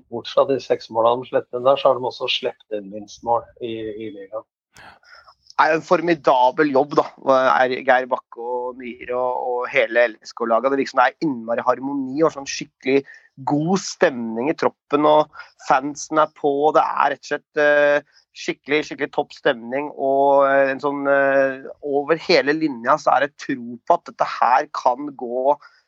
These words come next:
Speaker 2: nesten hele veien til medalje, og, og jeg tror at Lillestrøm kommer til å være med helt inn og slåss om den. Jeg tror ikke det blir sølv, men bronsa kan de kjempe om, for det er så tett som hagl der oppe nå.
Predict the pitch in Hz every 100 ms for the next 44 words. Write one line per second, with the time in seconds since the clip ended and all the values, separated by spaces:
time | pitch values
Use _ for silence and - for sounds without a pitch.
0 | - 156 - 147 151 127 135 123 135 139
1 | 123 139 127 113 156 180 156 147 147 147
2 | 147 156 - 151 147 151 139 123 110 131
3 | 139 - 123 110 120 131 127 123 123 123
4 | 120 - 120 123 127 120 127 - 110 -
5 | 135 123 120 123 120 _ _ - 151 175
6 | 131 131 156 - - 151 156 156 151 147
7 | 127 110 - - 120 120 147 - 120 -
8 | 139 165 165 165 143 123 131 - 123 -
9 | - - - 135 131 - 135 117 120 180
10 | 143 135 139 123 165 294